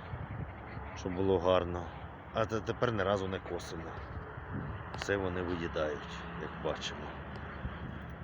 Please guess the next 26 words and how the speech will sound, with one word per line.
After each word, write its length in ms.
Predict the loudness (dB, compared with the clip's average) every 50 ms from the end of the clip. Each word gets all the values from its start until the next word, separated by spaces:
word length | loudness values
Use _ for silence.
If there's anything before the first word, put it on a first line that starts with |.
| -6 -2
Де 140 | 2 4 4
лохіна. 680 | 4 4 2 2 0 0 0 2 4 4 4 4 4 2 0 -4 -6 -6 -4 -2 2
Ну, 60 | 8
правда, 260 | 10 10 12 12 10
і 40 | 10
лохіни 380 | 10 8 6 4 2 2 4
вони 200 | 4 4 2 2
поїли, 380 | 2 4 4 6 8 8 8 8
так 140 | 8 6 4
що 140 | 4 2 2
на 100 | 4 4
наступний 500 | 4 2 2 2 0 0 2 2 2 4
рік 140 | 2 2 2
треба 300 | 2 2 4 4 4 4
буде 200 | 4 6 4 6
загорожувати, 880 | 6 6 4 6 6 4 4 4 4 2 2 0 -2 0 0 -2 -2 -2
якщо 280 | -4 -4 -4 -4 -4
держать 400 | -2 0 0 0 2 0 0 0
гусей. 520 | -2 -4 -6 -6 -4 -2 -2 -2 -2 -2 -4 -8 -10 -10 -10 -10 -12 -12 -14 -14 -14 -14 -14 -14 -14 -14 -14 -14 -14 -16 -16 -16 -16 -14 -14
А 180 | -14 -10 -2 2
так 200 | 2 2 2 0
тут, 220 | -6 -2 4 4
а 40 | 6
вони 380 | 6 6 4 2 2 0 -2 -4 -6 -12 -14 -16 -18 -18 -18 -18 -18 -18 -18 -18 -18 -18 -18 -18 -18 -18 -18 -18 -16 -16 -16 -16 -14 -12 -12 -12 -12 -12 -12 -12 -14 -14 -14 -14 -14 -14 -14 -12 -12 -6 -2
полє-, 380 | 0 0 2 2 2 2 0 0 0
корисні, 580 | 0 2 2 4 2 0 -2 -6 -8 -10 -10